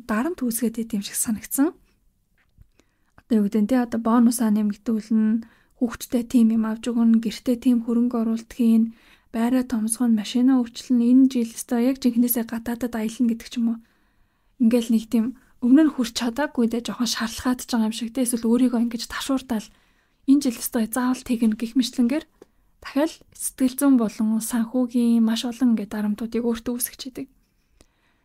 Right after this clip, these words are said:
Тэгвэл амьдралын зорилго заавал тийм байх ёстой юм уу? Магадгүй таны амьдралын зорилго би энэ жил илүү олон аз жаргалтай өдрүүдийг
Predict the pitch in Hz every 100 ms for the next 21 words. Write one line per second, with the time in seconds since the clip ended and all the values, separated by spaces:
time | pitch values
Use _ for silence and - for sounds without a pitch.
0 | _ 269 320 269 233 277 - 339 226 214
1 | - - 226 226 226 - 247 233 214 -
2 | - - 208 208 226 254 254 _ _ _
3 | _ _ _ _ _ _ _ - 220 294
4 | 277 254 277 254 220 226 240 226 233 220
5 | - 208 - _ _ _ _ _ _ 233
6 | 226 285 294 254 247 - _ _ _ _
7 | _ _ 233 226 330 330 - 214 208 285
8 | 302 294 - 254 - - 262 247 - 269
9 | 226 233 220 247 285 302